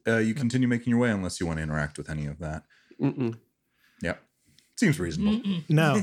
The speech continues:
Speaker 4: I mean, excuse me, not interact with it, but if we g-,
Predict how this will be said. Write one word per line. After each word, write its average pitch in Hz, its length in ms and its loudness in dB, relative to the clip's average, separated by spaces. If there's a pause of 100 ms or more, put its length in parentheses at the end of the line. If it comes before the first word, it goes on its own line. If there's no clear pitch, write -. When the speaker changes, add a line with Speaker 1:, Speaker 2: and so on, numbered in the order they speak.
Speaker 4:
I 156 100 6
mean, 139 340 2
excuse - 300 -2
me, 117 80 2
not 131 220 4
interact 123 500 0
with 113 160 -2
it, 110 200 -2 (120)
but 110 360 2
if - 200 -4
we 104 300 -2 (400)
g-, 110 100 -10